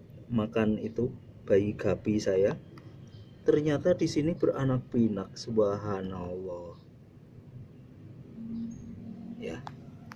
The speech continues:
Bisa dilihat, ya. Banyak banget. Usia kutu air udah lima hari ini, ya.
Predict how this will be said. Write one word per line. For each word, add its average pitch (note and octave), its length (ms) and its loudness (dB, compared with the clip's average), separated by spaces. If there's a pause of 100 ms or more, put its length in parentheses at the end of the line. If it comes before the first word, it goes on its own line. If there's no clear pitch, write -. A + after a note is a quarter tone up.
(800)
Bisa G#2+ 160 -8
dilihat, G#2+ 400 -2
ya. - 160 -4 (1700)
Banyak D3+ 240 -2
banget. D#3+ 400 0 (2000)
Usia D3 400 2
kutu D3 320 2
air D3+ 240 -2 (320)
udah B2+ 560 4 (1300)
lima B2 320 4
hari A2+ 480 2
ini, B2 240 6
ya. D3+ 80 2